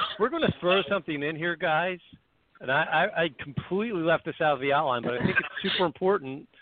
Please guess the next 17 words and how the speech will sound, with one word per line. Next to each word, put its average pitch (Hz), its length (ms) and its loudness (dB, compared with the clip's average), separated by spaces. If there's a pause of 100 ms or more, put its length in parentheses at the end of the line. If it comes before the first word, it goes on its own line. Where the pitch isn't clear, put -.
(400)
um, 127 280 4
because 139 280 2
I 139 80 2
think 139 220 0
it, - 760 -6
we, 135 220 -2 (180)
we 131 80 -4
need 143 240 0
these. 117 220 0
At 123 80 -2
least 117 200 0
I 131 120 6
need 131 160 2
'em 120 80 0
where 120 100 6
I 120 120 8
live. 110 240 2